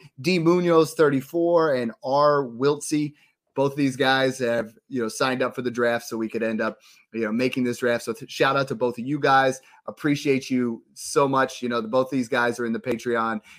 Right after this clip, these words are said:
It, like I said before, it's, it's just a great community to be a part of, and you guys are all involved in these kind of things, and we appreciate you. So,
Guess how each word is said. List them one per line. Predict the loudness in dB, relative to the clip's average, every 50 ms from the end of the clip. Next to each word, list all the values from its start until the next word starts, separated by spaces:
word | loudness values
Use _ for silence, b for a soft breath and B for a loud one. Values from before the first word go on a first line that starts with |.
| B B _
It, | -2 -2 -2 0
like | 0 2 2 2
I | 2 0
said | 2 2 0 0
before, | 0 -4 0 2 4 4 4
it's, | 2 0 -4
it's | -4 -4 -4 -2 -2
just | -4 -2
a | -4
great | -2 0 0 0 0 0 -2
community | -2 0 0 2 2 0 0 0 0 -2 -2 b b b _
to | -10 -4
be | 0 0
a | 0
part | 0 2 2 2 4 4
of, | 2 2 0
and | -2 -4
you | -2 -2
guys | 0 0 0 0 0
are | 2 2
all | 2 2 2 2 0
involved | -2 -2 -4 -6 -4 -2 0 2 2 0 -2 -4
in | -4
these | -4 -4 -6 -6
kind | -6 -6 -6
of | -4 -4
things, | -4 -6 -6 -6
and | -6 -6 -4
we | -4 -6
appreciate | -4 -4 -6 -6 -6 -6 -10 -12 -12 -14
you. | -18 -18
So, | -16 -16 -16 -16 -18